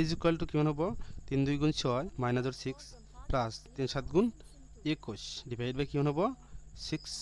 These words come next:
সরি স্টুডেন্টস, ফাইভ হবো আর থ্রি যোগ করলে কিমান হবো? ফাইভ। তাহলে x is equal to কিমান ওলাব? ফাইভ এর উপর থ্রি মাইনাস, এইট এর উপর থ্রি মাইনাস করলে কিমান হবো? ফাইভ ডিভাইড বাই ফাইভ।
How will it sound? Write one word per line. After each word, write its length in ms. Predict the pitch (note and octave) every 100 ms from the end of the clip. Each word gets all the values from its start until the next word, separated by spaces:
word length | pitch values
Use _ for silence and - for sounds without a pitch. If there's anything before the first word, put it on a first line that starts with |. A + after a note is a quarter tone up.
| - - - - - - - -
সরি 140 | C#3 C3+
স্টুডেন্টস, 260 | - C#3 -
ফাইভ 120 | B2+ B2
হবো 220 | B2+ - B2+
আর 60 | A#2+
থ্রি 140 | - B2+ B2+
যোগ 100 | -
করলে 140 | C3 B2
কিমান 160 | B2 B2+
হবো? 120 | D3+ C4 - - - -
ফাইভ। 180 | C#3 - - - - -
তাহলে 180 | C#3+ C#3+ E3
x 20 | - F#3
is 60 |
equal 160 | F#3 F#3+
to 40 | F3+
কিমান 140 | E3+ F3
ওলাব? 180 | E3+ E3 A3 -
ফাইভ 120 | C3 C3+
এর 60 | C#3+
উপর 100 | D#3 D3+
থ্রি 120 | C3+
মাইনাস, 220 | C3+ C#3+ C#3+
এইট 100 | C3+
এর 40 | C#3
উপর 100 | D3 D3 - - - -
থ্রি 120 | - C3+
মাইনাস 160 | C#3 C3+
করলে 140 | C#3+ C3+
কিমান 160 | C3+ C3
হবো? 140 | D3 A#3 - - - - -
ফাইভ 140 | C3 C3
ডিভাইড 260 | A#2 A#2+ B2+
বাই 120 | D#3+ A3 G#3 - - - - -
ফাইভ। 220 | D3+